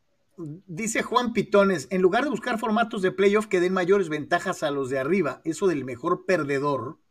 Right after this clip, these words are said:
fomenta lo que decía mister Baseball, en donde agarrando ritmo al final, a veces te alcanza para llevarte todo". Por eso decíamos, Juan, ya ha habido hasta campeones de la Serie del Caribe emanados del peor perdedor, del mejor perdedor.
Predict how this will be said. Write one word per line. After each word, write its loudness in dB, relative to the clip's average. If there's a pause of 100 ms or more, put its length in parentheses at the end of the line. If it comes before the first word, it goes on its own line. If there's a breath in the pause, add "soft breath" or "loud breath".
(420)
fomenta 0
lo 2
que -4
decía -2
mister -4
Baseball, 0
en -4
donde -6
agarrando 0
ritmo 0
al 0
final, 0 (360)
a -8
veces -4
te 0
alcanza -2
para 0
llevarte -4
todo". -2 (300 soft breath)
Por 0
eso -2
decíamos, -4
Juan, -2 (320)
ya 2
ha 6
habido 2
hasta 0
campeones 0
de 2
la 2
Serie -4
del 2
Caribe -2
emanados -2
del 2
peor 2
perdedor, 0
del -2
mejor -4
perdedor. -2